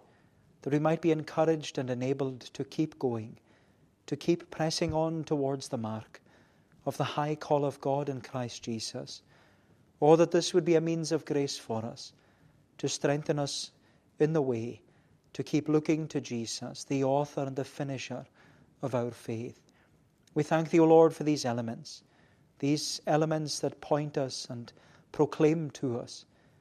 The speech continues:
about a wonderful Saviour. We thank Thee, Lord, for the bread, bread that is so simple, a bread that reminds us of a broken body, a broken body that was wounded for our transgressions and bruised for our iniquities.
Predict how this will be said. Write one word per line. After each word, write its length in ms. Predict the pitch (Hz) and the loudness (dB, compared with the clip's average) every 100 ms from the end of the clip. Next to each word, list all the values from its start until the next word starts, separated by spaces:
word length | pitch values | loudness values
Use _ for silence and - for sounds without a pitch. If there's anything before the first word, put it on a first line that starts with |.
| _ _ - | _ _ -2
about 200 | 135 143 | 2 4
a 40 | |
wonderful 460 | 139 143 156 151 143 | 4 2 0 0 -2
Saviour. 560 | - 120 113 110 117 - _ _ _ _ _ - | -2 -6 -6 -6 -10 -12 _ _ _ _ _ -6
We 80 | 139 | 0
thank 280 | 151 151 | 0 2
Thee, 80 | 165 | 2
Lord, 340 | 151 160 160 - | 4 6 4 2
for 120 | 156 | 0
the 120 | 147 | 0
bread, 420 | 127 107 110 104 _ _ _ _ _ _ - | -2 -6 -8 -12 _ _ _ _ _ _ -4
bread 300 | 143 156 151 | 2 2 4
that 160 | 165 165 | 2 2
is 160 | 165 | 0
so 320 | - - - | -2 -4 -2
simple, 600 | 143 - 123 110 120 131 - _ _ - _ _ _ | -2 -4 -6 -6 -8 -10 -14 _ _ -20 _ _ _
a 80 | 135 | 0
bread 300 | 151 151 156 | 4 4 4
that 160 | 156 | 6
reminds 500 | 160 156 160 160 - | 6 6 4 0 -2
us 260 | 151 143 - | -2 -2 -2
of 60 | 139 | -2
a 80 | |
broken 460 | 135 147 147 151 127 | 2 2 2 0 -2
body, 440 | 117 113 117 127 - _ _ _ _ _ - | -4 -2 -4 -8 -14 _ _ _ _ _ -8
a 40 | 139 | 4
broken 440 | 160 165 - 160 | 6 6 4 6
body 260 | 156 165 170 | 6 6 6
that 140 | 160 | 4
was 180 | 151 151 | 4 2
wounded 420 | 151 160 156 147 | 2 2 0 0
for 200 | - 143 | 0 2
our 160 | 143 143 | 2 0
transgressions 920 | 139 123 - 117 113 - 120 131 - | -6 -6 -8 -8 -8 -10 -12 -10 -8
and 140 | 127 | -4
bruised 480 | 123 139 151 151 - | 0 2 2 0 -2
for 160 | 156 143 | 0 2
our 140 | 151 | 2
iniquities. 760 | 135 113 - 120 - 135 - | 0 -4 -8 -10 -8 -10 -12